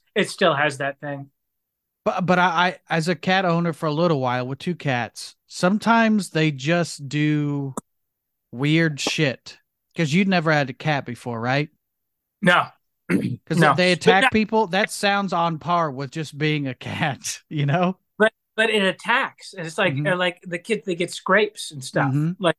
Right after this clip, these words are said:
Speaker 1: this is a very aggressive cat. So we've been thinking about getting another cat to mellow that cat out, but we're not gonna get a homeless cat this time. I, I'm going to a breeder,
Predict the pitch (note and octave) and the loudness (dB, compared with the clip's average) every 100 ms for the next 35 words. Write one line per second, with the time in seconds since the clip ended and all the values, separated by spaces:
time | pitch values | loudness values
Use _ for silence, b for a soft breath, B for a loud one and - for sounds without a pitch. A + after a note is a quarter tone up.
0 | _ E3 - E3+ F3 E3 D3+ G3 G3+ F#3 | _ -6 -2 -4 0 -2 2 6 6 6
1 | D#3+ F3 D#3 C3 F#3+ E3 - B B - | 2 0 -2 -6 -4 -4 -8 B B 2
2 | A#3 A#3 A3 - A#3 A3 G#3 G3 G#3+ G3 | 4 4 2 2 0 2 2 0 0 -2
3 | E3+ E3+ F#3+ A3 G#3 F3 D#3 D#3+ - _ | -2 0 0 0 -4 -2 -2 -2 -6 _
4 | _ _ F3 E3+ F3+ F3+ F3+ D#3+ D#3+ E3 | _ _ -12 -8 -4 -2 -2 -4 -4 -6
5 | - D#3 D3 D3 F3 - b _ G3 F#3 | -6 -4 -2 -2 -4 -8 b _ -4 0
6 | F#3+ G3 F#3 E3 F3 D3+ E3 D#3+ C#3 - | 0 0 -4 -2 -2 -2 -4 -8 -8 -2
7 | D3 - C#3 - C3+ B2+ _ B B F3 | -2 -2 -10 -6 -6 -8 _ B B 2
8 | E3 G3+ G3+ G3+ G3 F3+ E3+ C3+ F3+ F3+ | 2 0 2 0 0 -2 -6 -6 -4 -2
9 | F3 E3 | 0 -2